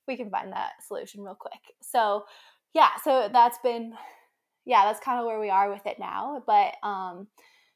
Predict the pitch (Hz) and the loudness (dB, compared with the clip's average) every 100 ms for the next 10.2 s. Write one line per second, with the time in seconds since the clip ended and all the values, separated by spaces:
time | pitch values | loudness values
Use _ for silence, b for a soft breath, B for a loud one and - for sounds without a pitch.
0 | _ 233 - 214 214 208 208 233 226 220 | _ 2 2 0 0 0 0 -2 -6 -6
1 | 214 208 190 196 208 202 190 196 196 - | -6 2 4 4 2 -2 -2 -2 -8 -10
2 | - 214 214 240 233 240 226 214 214 214 | -6 -6 -6 -6 -4 0 2 2 0 -2
3 | 208 202 196 202 208 202 202 - 180 190 | -4 -2 -2 -2 -6 -10 -10 -4 -4 -4
4 | 196 - 190 196 196 185 180 190 202 180 | -10 -14 -12 -8 -6 -6 -8 -10 -10 -12
5 | 185 _ - 190 190 190 180 175 180 208 | -12 _ -14 -14 -12 -14 -12 -12 -12 -14
6 | - - - - 196 190 165 190 170 175 | -14 -14 -16 -10 -2 0 -2 -6 -12 -12
7 | - - 180 180 196 _ _ _ _ - | -12 -10 -8 -8 -12 _ _ _ _ -10
8 | 196 185 175 190 208 _ _ - 294 285 | -8 -8 -10 -14 -20 _ _ -4 -2 -2
9 | 220 220 247 233 226 220 226 220 220 220 | -2 -8 -14 -14 -10 -8 -10 -10 -14 -12
10 | 208 | -14